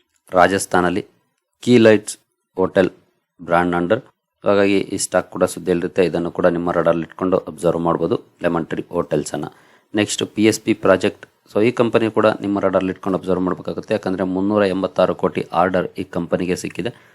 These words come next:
ಆ ಕಾರಣಕ್ಕಾಗಿ ಸುದ್ದಿಯಲ್ಲಿರುತ್ತೆ ಪಿ ಎಸ್ ಪಿ ಪ್ರಾಜೆಕ್ಟ್. ಇದನ್ನು ಕೂಡ ಅಬ್ಸರ್ವ್ ಮಾಡ್ಬೋದು. ಎರಡು ಸಾವಿರದ ಐನೂರು ಕೋಟಿ ಮಾರ್ಕೆಟ್ ಕ್ಯಾಪ್ ಇರುವಂತಹ ಕಂಪನಿ. ಒನ್ ಇಯರ್ ಪರ್ಫಾರ್ಮೆನ್ಸ್ ಅನ್ನು ನೋಡಿದ್ರೆ ಫೋರ್ ಪರ್ಸೆಂಟ್ ಇದೆ. ಫೈವ್ ಇಯರ್ಸ್ ಅಲ್ಲಿ ಸಿಕ್ಸ್ಟಿ ಪರ್ಸೆಂಟ್ ಇದೆ. ಅಂತ ಗ್ರೇಟ್ ರಿಟರ್ನ್ಸ್ ಏನು ಕಂಡು ಬಂದಿಲ್ಲ.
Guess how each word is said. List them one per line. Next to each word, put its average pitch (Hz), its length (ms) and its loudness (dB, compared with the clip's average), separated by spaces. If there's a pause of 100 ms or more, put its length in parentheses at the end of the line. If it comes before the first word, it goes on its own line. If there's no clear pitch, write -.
(200)
ಆ 101 40 -2
ಕಾರಣಕ್ಕಾಗಿ 98 640 0
ಸುದ್ದಿಯಲ್ಲಿರುತ್ತೆ 87 580 -2
ಪಿ 87 180 -4
ಎಸ್ 90 140 -4
ಪಿ 95 100 -8
ಪ್ರಾಜೆಕ್ಟ್. 85 480 -2
ಇದನ್ನು 87 220 -2
ಕೂಡ 92 160 -2
ಅಬ್ಸರ್ವ್ 87 320 0
ಮಾಡ್ಬೋದು. 85 280 -2
ಎರಡು 82 160 -4
ಸಾವಿರದ 87 240 0
ಐನೂರು 90 260 0
ಕೋಟಿ 87 220 -4
ಮಾರ್ಕೆಟ್ 85 340 -4
ಕ್ಯಾಪ್ 85 220 -2
ಇರುವಂತಹ 82 320 -4
ಕಂಪನಿ. 87 400 -6 (460)
ಒನ್ 104 120 0
ಇಯರ್ 101 160 4
ಪರ್ಫಾರ್ಮೆನ್ಸ್ 90 540 2
ಅನ್ನು 87 120 -2
ನೋಡಿದ್ರೆ 85 280 -2
ಫೋರ್ 82 280 -6
ಪರ್ಸೆಂಟ್ 82 340 -8
ಇದೆ. 87 180 -2
ಫೈವ್ 85 320 -2
ಇಯರ್ಸ್ 80 220 -4
ಅಲ್ಲಿ 90 180 -6 (420)
ಸಿಕ್ಸ್ಟಿ - 320 -8
ಪರ್ಸೆಂಟ್ 78 360 -4
ಇದೆ. 76 100 -6
ಅಂತ 80 180 -2
ಗ್ರೇಟ್ 82 420 0
ರಿಟರ್ನ್ಸ್ 82 360 -4
ಏನು 85 140 -4
ಕಂಡು 80 240 -4
ಬಂದಿಲ್ಲ. 82 240 0